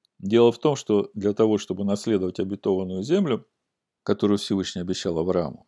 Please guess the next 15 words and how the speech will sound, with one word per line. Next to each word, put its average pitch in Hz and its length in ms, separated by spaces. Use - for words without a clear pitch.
недостаточно 139 920
быть 147 300
рождённым 107 640
по 104 140
плоти 127 380
от - 280
Авраама. 101 480
Ибо 117 220
не 127 120
плотские 120 460
дети 117 260
Авраама 120 600
наследуют 107 540
обетованную 107 540
землю, 156 460